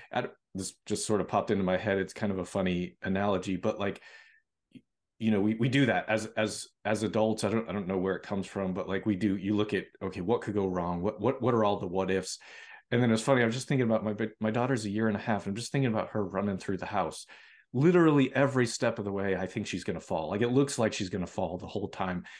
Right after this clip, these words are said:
And she does not care. Like, the, she's not thinking about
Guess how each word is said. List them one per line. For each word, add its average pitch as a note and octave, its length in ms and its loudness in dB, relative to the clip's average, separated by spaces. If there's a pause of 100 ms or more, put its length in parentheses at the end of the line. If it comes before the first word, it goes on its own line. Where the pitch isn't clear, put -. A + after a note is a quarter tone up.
(160)
And A2+ 160 2
she E3+ 300 4
does A2+ 240 2
not B2+ 560 0
care. F2 420 -4
Like, A2+ 200 2
the, E3 200 4 (180)
she's F3+ 360 4
not D#3+ 280 2
thinking C#3+ 360 0
about G#2 360 2